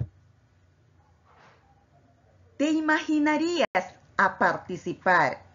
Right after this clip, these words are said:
como especialista en un panel que trate sobre protección a las reservas naturales del país? ¿Por qué?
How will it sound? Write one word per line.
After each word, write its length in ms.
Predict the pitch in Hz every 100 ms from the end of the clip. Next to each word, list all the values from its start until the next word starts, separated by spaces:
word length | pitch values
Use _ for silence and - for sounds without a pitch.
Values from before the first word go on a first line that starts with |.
| _ _ - _
como 320 | - 262 190 190
especialista 1040 | 185 - 190 180 - 180 190 247 - 180
en 100 | 170
un 220 | 175 190
panel 540 | 190 160 165 175 170 -
que 120 | 165
trate 520 | - 180 185 180 165
sobre 320 | - 165 170
protección 880 | - 175 170 - - - 202 196 180
a 80 | 165
las 200 | 156 -
reservas 600 | 165 156 190 180 175 175
naturales 680 | 170 160 170 170 170 165 -
del 200 | 165 160
país? 680 | - 170 165 208 330 - - - - - _ - - _ - - - -
¿Por 380 | 254 254 - -
qué? 340 | - 190 220